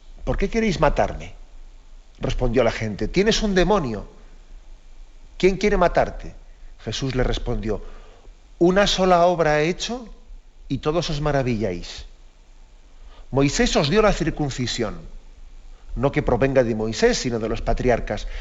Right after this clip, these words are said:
Y vosotros circuncidáis a uno en sábado. Si se circuncida a un hombre en sábado, para no quebrantar la ley de Moisés,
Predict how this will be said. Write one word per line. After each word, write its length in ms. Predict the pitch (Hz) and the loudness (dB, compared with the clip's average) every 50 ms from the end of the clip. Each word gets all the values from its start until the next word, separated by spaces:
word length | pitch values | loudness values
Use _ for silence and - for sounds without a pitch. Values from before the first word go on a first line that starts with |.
| - - - - - | -10 -12 -14 -6 -2
Y 80 | - 143 | 0 2
vosotros 520 | 131 165 156 233 - - 226 214 - - - - - - - - | 2 2 2 2 2 2 2 2 0 -4 -8 -10 -12 -12 -14 -14
circuncidáis 960 | - - - 156 143 143 - 151 147 135 127 - 143 135 180 202 208 - - | -6 0 2 2 2 2 2 0 0 0 0 0 2 4 4 4 2 2 2
a 60 | 143 135 | 2 2
uno 180 | 143 139 131 | 2 2 0
en 100 | 131 120 | 0 -2
sábado. 520 | 110 - 123 120 110 107 104 87 95 87 - - - - - - - - - - - - - - - - - - | 0 2 2 2 4 2 0 -2 -4 -8 -10 -14 -18 -20 -20 -20 -20 -20 -20 -20 -20 -20 -20 -20 -20 -18 -16 -12
Si 140 | - - 131 | -8 -6 -4
se 160 | - - 127 | -2 -2 -2
circuncida 640 | 120 - 127 127 - 117 113 110 - - 156 151 156 | 0 0 -2 0 0 0 -2 0 0 2 4 4 4
a 20 | |
un 140 | 151 151 147 | 4 4 2
hombre 240 | 156 147 139 - 165 | 2 2 2 2 2
en 60 | 156 | 2
sábado, 600 | 131 - 180 165 131 127 117 123 120 - - - - - - - - - - - | 2 4 4 4 4 4 2 0 -2 -4 -8 -14 -20 -20 -20 -20 -20 -20 -12 -8
para 180 | - 107 92 | -6 -6 -4
no 120 | 101 117 113 | -4 -6 -6
quebrantar 440 | - 123 110 113 117 117 - 131 120 | -4 -4 -2 -2 0 0 0 0 2
la 80 | 117 | 2
ley 140 | 120 123 120 | 2 2 0
de 100 | 120 123 | 0 0
Moisés, 540 | 120 131 131 - - 143 143 131 - - | 0 0 0 0 2 2 2 2 0 -6